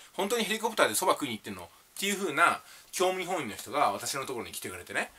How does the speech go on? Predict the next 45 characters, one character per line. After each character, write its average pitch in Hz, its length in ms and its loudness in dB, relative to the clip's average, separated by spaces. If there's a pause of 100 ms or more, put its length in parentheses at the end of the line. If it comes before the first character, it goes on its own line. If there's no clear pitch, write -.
(120)
私 156 240 2
の 139 80 -2
話 131 260 0
を - 60 -8
聞 - 60 -16
き - 140 0
た 170 120 4
か 170 80 0
っ - 40 -8
た 85 100 -8
わ 78 40 -8
け 78 60 -18
で 80 80 -16
す - 80 -14
よ。 - 80 -20 (360)
そ - 200 2
れ 262 100 2
が 247 100 2
ス - 60 4
ト 247 140 2
ラ 220 80 0
イ 170 40 -4
ク - 80 -6
し - 60 2
た 127 80 2
ん 110 60 -2
だ 90 80 -10
と 95 80 -12
思 87 80 -12
い - 20 -12
ま 87 60 -10
す - 80 -6
よ。 - 100 -12 (720)
で、 180 240 4 (200)
私 180 260 2
の 170 280 2
殺 156 140 2
し 165 100 0
文 185 160 0
句 - 80 -10
と - 80 -10
し - 80 0
て - 60 -4
は 85 60 -8
ね、 127 200 -4